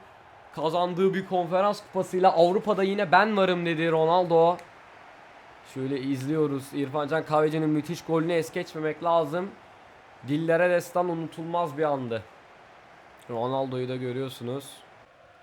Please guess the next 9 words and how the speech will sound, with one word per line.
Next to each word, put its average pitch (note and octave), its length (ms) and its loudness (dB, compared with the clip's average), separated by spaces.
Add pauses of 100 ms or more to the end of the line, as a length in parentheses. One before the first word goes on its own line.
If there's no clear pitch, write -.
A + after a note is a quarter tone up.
Ve D3+ 420 2 (520)
kupa D3 520 2 (2000)
geliyor. B2 520 -4 (3000)
Ronaldo A2+ 460 -6
büyük A#2+ 140 -12
ihtimal B2 200 -8
en B2+ 160 -4
son B2 300 -8
gelecek. A2+ 520 -10